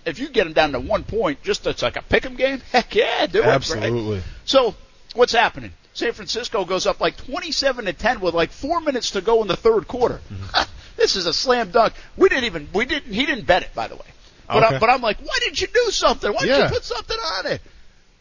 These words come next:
Speaker 1: It ends twenty-seven to ten. That's why you can't
Speaker 2: <laughs>
Speaker 1: gamble. Like, the final nineteen minutes of that game, nobody scored.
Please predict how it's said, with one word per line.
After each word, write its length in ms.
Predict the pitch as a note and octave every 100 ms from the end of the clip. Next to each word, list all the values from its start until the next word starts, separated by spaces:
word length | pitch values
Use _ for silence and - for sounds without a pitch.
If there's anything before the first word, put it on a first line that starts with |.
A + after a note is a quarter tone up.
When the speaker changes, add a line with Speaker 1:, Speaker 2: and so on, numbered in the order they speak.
| _ _ - - - -
Speaker 1:
It 140 | G#3+ -
ends 320 | D#4+ D4 B3
twenty-seven 640 | D#4 D4+ D#4+ C#4 B3+ C4+
to 80 | D4
ten. 380 | - E4 F4 C4+ - -
That's 220 | D4 C4+
why 140 | D4+
you 140 | E4+ F4
can't 360 | F3+ D4+ -
Speaker 2:
<laughs> 40 | -
Speaker 1:
gamble. 440 | D#4 G4+ G4 A4+ - -
Like, 320 | C#4+ - E4 - - -
the 140 | D#4 D#4+
final 340 | F4 F4+ D#4
nineteen 580 | C4+ F4 G4 - D#4+ E4
minutes 240 | E4 F4
of 80 | C#4+
that 200 | C#4 C4
game, 360 | C#4 F#4 F4+ C4 -
nobody 360 | C4 F4+ F4+ D#4
scored. 640 | - G#4 A#4 C5 G#4 C#4